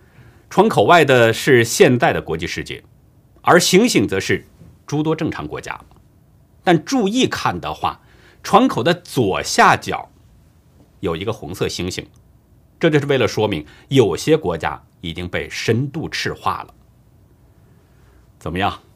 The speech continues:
这两位朋友的画作是不是都非常有想象力？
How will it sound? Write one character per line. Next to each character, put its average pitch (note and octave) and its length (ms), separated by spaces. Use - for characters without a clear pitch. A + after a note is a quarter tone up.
这 G2+ 80
两 F#2 160
位 G2 80
朋 F#2 160
友 G2+ 60
的 F#2 100
画 F2+ 200
作 - 380
是 - 220
不 F#2+ 60
是 F#2 120
都 E2 100
非 B2+ 280
常 E2+ 200
有 E2+ 120
想 - 260
象 D#2+ 180
力？ D#2 200